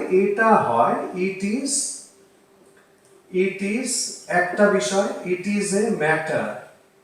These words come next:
it is a matter, এটা হয় একটা বিষয়, ভাবার, মানে to think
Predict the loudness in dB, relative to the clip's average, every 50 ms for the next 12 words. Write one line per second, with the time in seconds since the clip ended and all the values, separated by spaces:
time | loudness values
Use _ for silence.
0 | _ _ _ _ _ _ _ -16 -14 -14 -8 -6 -4 -4 0 2 2 2 2 2
1 | 0 -2 0 2 2 2 2 2 -2 -2 -4 -4 -2 -2 -2 -2 -2 -2 -2 0
2 | 0 -2 -4 -6 -6 -6 -6 -6 -6 -8 -8 -8 -6 0 2 2 2 2 0 -4
3 | -8 -12 -16 -20 -20 _ _ _ _ -18 -18 -10 2 4 6 6 8 8 6 6
4 | 6 4 2 0 -4 -6 -10 -14 -18 -20 -20 _ _ -10 -8 -6 -4 -4 -4 -4
5 | -6 -8 -8 -4 -4 -4 -4 -4 -6 -6 -6 -4 -2 -2 -2 -2